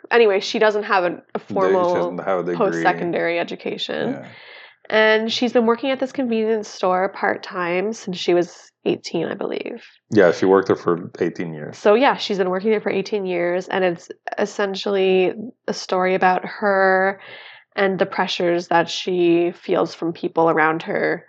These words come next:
Speaker 1: to get a real job, to get married, all that stuff to kind of fit into the mold. And she's just happy working as a convenience store worker. She loves it. She's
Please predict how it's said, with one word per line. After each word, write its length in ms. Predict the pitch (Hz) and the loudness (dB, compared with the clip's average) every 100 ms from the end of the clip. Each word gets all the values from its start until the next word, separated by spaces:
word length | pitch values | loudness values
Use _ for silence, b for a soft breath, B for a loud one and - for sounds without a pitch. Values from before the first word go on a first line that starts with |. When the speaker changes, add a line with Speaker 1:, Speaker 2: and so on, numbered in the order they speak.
| _ | _
Speaker 1:
to 100 | - | -8
get 160 | 170 170 | -2 0
a 60 | 170 | 2
real 240 | 180 185 | 2 2
job, 840 | - 269 254 247 240 240 240 247 | 0 -2 0 2 2 2 0 -4
to 140 | - 220 | -8 -8
get 220 | - - | -8 -8
married, 1080 | 196 226 226 226 233 233 226 226 226 226 226 | -6 -4 -2 0 0 0 -2 -2 -4 -4 -6
all 240 | - 190 185 | -2 0 0
that 200 | 190 - | -2 -2
stuff 300 | - - - | -2 -2 -2
to 60 | - | -10
kind 180 | 208 | -8
of 100 | 208 | -10
fit 200 | - 208 196 | -4 -4 -4
into 180 | 185 208 | -6 -4
the 120 | 196 | -2
mold. 600 | 185 185 180 180 190 - B B B B | 0 0 2 0 -2 -8 B B B B
And 160 | 220 | 2
she's 240 | - 277 285 | 4 2 2
just 160 | 302 | -4
happy 300 | - 330 392 311 | -2 0 4 4
working 360 | 233 220 208 | 4 2 0
as 180 | 202 190 - B B B | -2 -4 -12 B B B
a 60 | 208 | -4
convenience 540 | 233 208 208 202 190 | -2 -2 0 0 0
store 200 | - 185 | 0 0
worker. 400 | 175 - - - | 0 -4 -4 -6
She 180 | - 202 | -2 -2
loves 440 | 196 208 220 214 | 4 4 4 2
it. 420 | 220 208 196 196 - B B | 4 4 4 -2 -18 B B
She's 600 | - - 185 165 170 165 | -8 -2 0 0 -4 -10